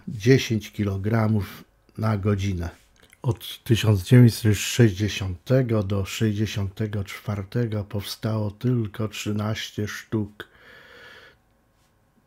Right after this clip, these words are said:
tych pojazdów, a jakby powstało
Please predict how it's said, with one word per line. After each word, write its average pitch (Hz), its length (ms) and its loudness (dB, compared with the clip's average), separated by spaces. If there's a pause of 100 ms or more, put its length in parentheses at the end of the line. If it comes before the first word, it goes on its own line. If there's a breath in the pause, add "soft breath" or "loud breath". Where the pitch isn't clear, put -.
tych 120 320 4
pojazdów, 101 920 0
a 123 340 2
jakby 104 380 0
powstało 107 800 -2